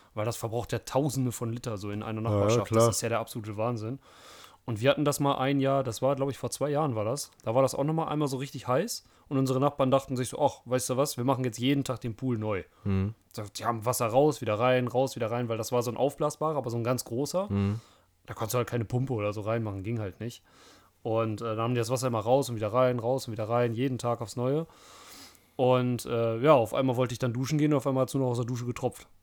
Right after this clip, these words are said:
Speaker 1: Da war einfach das komplette Grundwasser leer gesogen von denen. Wir hatten nichts mehr. Und dann haben die sich
Speaker 3: Alter,
Speaker 1: so
Speaker 3: was?
Speaker 1: beschwert, so, „Mann, das ist so eine Kacke, jetzt müssen wir das Stadtwasser benutzen“, weil die haben beide Anschlüsse.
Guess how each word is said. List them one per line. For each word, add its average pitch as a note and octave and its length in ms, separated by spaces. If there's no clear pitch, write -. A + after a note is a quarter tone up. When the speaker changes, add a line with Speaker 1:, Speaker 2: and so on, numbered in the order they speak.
Speaker 1:
Da G#2+ 140
war A#2 160
einfach C3+ 160
das B2 140
komplette E3+ 340
Grundwasser C#3 640
leer C3+ 380
gesogen A2 640
von B2 220
denen. G#2+ 300
Wir C#3+ 100
hatten D#3 200
nichts G3 340
mehr. B2 100
Und A#2 60
dann A#2+ 100
haben B2 80
die A#2 80
sich - 120
Speaker 3:
Alter, F#2 60
Speaker 1:
so E3 60
Speaker 3:
was? C#3+ 80
Speaker 1:
beschwert, C#3 400
so, C#3+ 140
„Mann, D3 320
das B2 160
ist A2+ 80
so A#2+ 80
eine A2 160
Kacke, D#3 320
jetzt B2+ 200
müssen D3 240
wir C3+ 60
das B2+ 140
Stadtwasser A#2 420
benutzen“, G#2 380
weil G#2+ 100
die A2 160
haben C3 240
beide D#3 380
Anschlüsse. G2 520